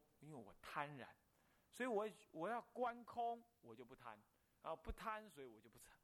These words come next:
不再犯错。从这种立场上来说，就是实相忏，那叫空观忏。声闻人只有空观嘛，所以就，就空观忏。那么大乘人呢，实相忏就不同了，一切法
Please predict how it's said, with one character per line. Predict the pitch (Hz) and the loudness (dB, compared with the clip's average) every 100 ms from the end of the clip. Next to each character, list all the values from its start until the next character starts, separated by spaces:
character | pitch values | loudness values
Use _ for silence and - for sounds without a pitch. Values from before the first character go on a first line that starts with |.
| - - _ | -20 -20 _
不 | - | 0
再 | 147 | 2
犯 | 127 131 107 | 2 0 -4
错。 | - - _ _ _ _ _ _ - _ | -6 -8 _ _ _ _ _ _ -20 _
从 | - 208 | 2 4
这 | 320 247 | 4 2
种 | 208 | 2
立 | 247 | 0
场 | 170 135 | -2 -2
上 | 185 | 0
来 | 143 131 | 0 -2
说， | 143 139 135 - _ _ _ _ _ _ _ _ _ _ - | -2 -2 -4 -14 _ _ _ _ _ _ _ _ _ _ -12
就 | 147 | -8
是 | 131 | -6
实 | - 113 | -6 -4
相 | 113 107 | 0 0
忏， | 101 117 - - | -2 -8 -8 -12
那 | 147 | -6
叫 | 143 131 | -4 -2
空 | - 175 170 | 0 0 2
观 | 156 151 147 | 2 2 -2
忏。 | 160 - _ _ _ - _ - | -12 -14 _ _ _ -20 _ -2
声 | - 294 | 2 4
闻 | 262 | 2
人 | 196 | 0
只 | 196 165 | -4 -4
有 | 185 | -2
空 | 127 131 127 | -2 -6 -2
观 | 120 110 | 0 -2
嘛， | 98 - _ _ _ | -6 -18 _ _ _
所 | 123 | -6
以 | |
就， | 120 | -6
就 | 113 135 117 | -6 -6 -6
空 | 156 165 | -8 -2
观 | 165 147 147 | 0 0 -2
忏。 | 151 - _ _ _ _ _ _ - - | -14 -18 _ _ _ _ _ _ -4 2
那 | |
么 | 339 | 4
大 | - 330 | 4 2
乘 | - 320 | 2 0
人 | 262 196 | 0 0
呢， | 214 214 | -2 -4
实 | - 190 | -4 -2
相 | 277 208 | 0 0
忏 | 202 190 | 0 -2
就 | 180 | -2
不 | 175 | 2
同 | 139 143 | 2 4
了， | 143 - - _ _ _ _ _ _ _ - | 2 0 -12 _ _ _ _ _ _ _ -8
一 | 170 | -2
切 | 233 175 | 2 2
法 | 135 110 | 2 -2